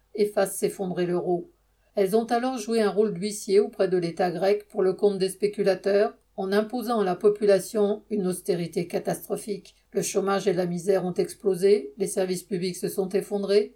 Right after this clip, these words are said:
les hôpitaux n'ayant plus les moyens de soigner leurs malades. La Grèce est un État bien plus pauvre que la France,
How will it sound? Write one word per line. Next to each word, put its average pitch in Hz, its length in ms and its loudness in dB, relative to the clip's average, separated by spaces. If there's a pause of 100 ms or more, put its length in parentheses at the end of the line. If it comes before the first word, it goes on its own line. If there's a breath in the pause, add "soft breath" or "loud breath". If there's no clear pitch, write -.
(140)
les 196 200 2
hôpitaux 202 440 2
n'ayant 180 280 0
plus 185 140 -8
les 175 120 0
moyens 175 360 -2
de 175 80 -2
soigner 175 360 -2
leurs 180 120 -4
malades. 196 480 -2 (600)
La 190 140 2
Grèce 247 300 0
est 208 160 2
un 180 120 -2
État 180 300 4
bien 175 180 0
plus 185 160 -6
pauvre 185 360 2
que 180 120 -4
la 190 160 2
France, 208 500 -2